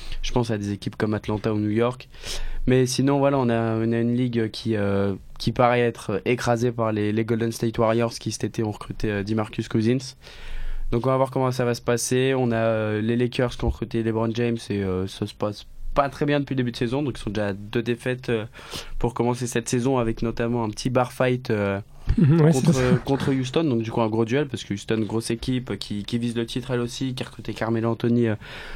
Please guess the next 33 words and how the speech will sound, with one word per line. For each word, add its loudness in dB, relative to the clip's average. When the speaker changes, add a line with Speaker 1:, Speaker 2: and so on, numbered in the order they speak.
Speaker 1:
pour 4
sortir 2
du 2
banc, 4
et, 4
euh, 2
et 2
bagarre 2
entre, 0
entre -2
Chris -6
Paul 0
et, 0
et 0
Rajon 2
Rondo, 2
qui -8
s'aiment 2
pas 2
du -2
tout. 4
Ça 4
s'est 2
envoyé 4
des, 4
des 0
vrais, 2
des 2
vrais 2
pains 0
dans 4
la 2
figure. 2